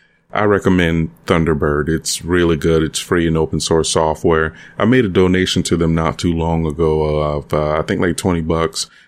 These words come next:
I gotta make another donation to 'em as well, 'cause, um, I like to keep projects like this around. I mean, uh, you know, I know my little twenty bucks is nothing compared to what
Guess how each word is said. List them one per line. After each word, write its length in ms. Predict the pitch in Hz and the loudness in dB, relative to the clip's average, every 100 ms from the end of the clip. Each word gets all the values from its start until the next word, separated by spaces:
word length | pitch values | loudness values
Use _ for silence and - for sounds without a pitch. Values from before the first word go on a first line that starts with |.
| - | -4
I 80 | 87 | 0
gotta 160 | 85 | 2
make 160 | 87 85 | 2 0
another 280 | 82 82 80 | 0 2 2
donation 520 | 80 78 78 - 82 | 0 0 -2 -2 -4
to 260 | - 78 | 0 0
'em 220 | 78 76 71 85 | 0 -4 -4 -2
as 160 | 80 | -2
well, 340 | 80 78 76 78 | 0 0 -2 -2
'cause, 240 | - 78 | -2 0
um, 320 | 78 78 73 - - - | 0 0 -6 -12 -20 -10
I 80 | - | 0
like 180 | 95 92 | 0 0
to 80 | 87 | -2
keep 240 | - 95 - | 0 -2 -2
projects 500 | - 95 85 82 76 | -2 0 2 0 0
like 200 | - 73 | 0 2
this 200 | 92 82 | 2 0
around. 380 | 85 82 82 78 | 2 0 0 0
I 80 | 80 | 0
mean, 300 | 82 80 80 | 2 2 0
uh, 80 | 80 | 0
you 80 | 98 | 2
know, 100 | 87 | 2
I 100 | 82 | 2
know 120 | 95 | 2
my 180 | 87 85 | 2 2
little 280 | 82 85 82 | 2 2 0
twenty 300 | - 95 82 | 0 -2 0
bucks 340 | 85 80 - | 0 0 0
is 160 | 85 78 | -2 2
nothing 440 | 92 90 85 82 | 2 2 0 -2
compared 440 | 90 82 87 80 78 | 0 -2 0 0 0
to 100 | - | 0
what 240 | 80 80 | 2 0